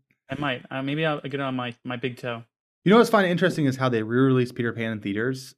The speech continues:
Speaker 1: in fifty-eight, sixty-nine, seventy-six, eighty-two, and eighty-nine, which is kinda interesting idea. Like, I wonder why, I wonder if they would re-, do that again, like, re-release movies.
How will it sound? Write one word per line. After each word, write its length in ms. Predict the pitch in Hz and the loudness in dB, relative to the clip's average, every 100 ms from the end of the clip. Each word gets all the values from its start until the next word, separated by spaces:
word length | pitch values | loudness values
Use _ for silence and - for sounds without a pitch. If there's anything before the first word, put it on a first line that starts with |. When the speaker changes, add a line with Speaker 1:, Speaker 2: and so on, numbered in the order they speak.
| - | -6
Speaker 1:
in 380 | 120 110 110 - - | -4 -2 -4 -4 -2
fifty-eight, 560 | 147 180 165 143 147 | 0 2 2 2 0
sixty-nine, 840 | - - 131 165 156 113 107 110 - | -6 -4 -2 -2 -2 -2 -2 -4 -8
seventy-six, 720 | - - 120 139 - 113 - - | -10 -4 -2 -2 -2 -6 -6 -8
eighty-two, 380 | 131 131 131 131 | 0 0 0 -4
and 80 | 113 | -2
eighty-nine, 540 | 117 104 101 85 71 - _ _ _ _ _ _ | -6 -6 -6 -8 -12 -20 _ _ _ _ _ _
which 220 | - 135 135 | 2 2 2
is 40 | |
kinda 240 | 135 180 - | 0 2 2
interesting 460 | 135 135 135 135 120 | 0 2 0 0 -2
idea. 280 | 110 110 143 | -2 -2 2
Like, 200 | 123 - - | 0 0 -2
I 40 | |
wonder 240 | 127 220 254 | 0 0 0
why, 320 | 127 143 208 - | 2 2 2 2
I 60 | 135 | 2
wonder 180 | 185 | 2
if 100 | 226 | 2
they 100 | 214 | 2
would 180 | 170 147 | 2 2
re-, 240 | 123 135 143 | 4 4 4
do 160 | 131 | 4
that 120 | 139 | 4
again, 280 | 120 104 104 | 2 0 -2
like, 140 | 90 95 | -4 -8
re-release 500 | 110 117 120 120 107 | -4 0 0 0 -2
movies. 540 | 104 104 113 123 - | -2 -2 -2 -4 -6